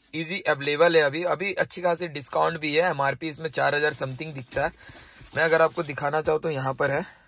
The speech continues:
फ़ोर थाउजेंड के something में है। तो मुझे ये पड़ा अभी online तेईस सौ पचास रुपये में। और डुगू को बोलते हैं करे-, करेगा इसका unboxing।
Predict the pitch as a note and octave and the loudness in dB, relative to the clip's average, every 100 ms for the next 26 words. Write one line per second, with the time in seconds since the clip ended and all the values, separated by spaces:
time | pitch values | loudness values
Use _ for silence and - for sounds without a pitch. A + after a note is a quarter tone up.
0 | _ _ _ _ _ _ - F#3 F#3+ F3+ | _ _ _ _ _ _ 4 6 8 8
1 | F3 F3 E3+ D#3+ C#3 D#3 D3+ C#3+ F3 A#3 | 6 0 0 0 0 -4 -2 0 0 -2
2 | - C3+ C3+ C3 - - - - - D#3+ | -4 0 0 -2 -10 -20 -20 -20 -6 0
3 | E3+ A3 A3 G3+ F#3+ G#3 G3 F#3+ G#3 G3+ | 4 6 6 10 10 10 8 4 0 2
4 | D#3 D#3 F3+ G3+ F#3 D#3+ E3+ F#3 G#3 F#3 | 4 8 6 6 2 4 4 2 0 4
5 | D#3+ D#3+ E3 E3+ E3 D3+ E3+ F#3+ A#3 - | 4 6 6 4 -2 4 4 4 -4 -12
6 | - _ _ - C3 C3 C3 B2+ - C3+ | -20 _ _ 0 2 2 0 -8 -6 -2
7 | D#3 F3+ F#3 F3+ E3+ F#3+ D#3 D#3 D#3+ - | 0 2 2 2 2 2 4 4 2 -4
8 | C3+ C#3+ C#3 C3+ A#2+ - - C3+ D#3 E3+ | 2 6 6 4 0 -12 0 4 8 8
9 | E3 D#3 C#3+ D#3 D3+ - F3 | 8 4 4 6 4 4 -2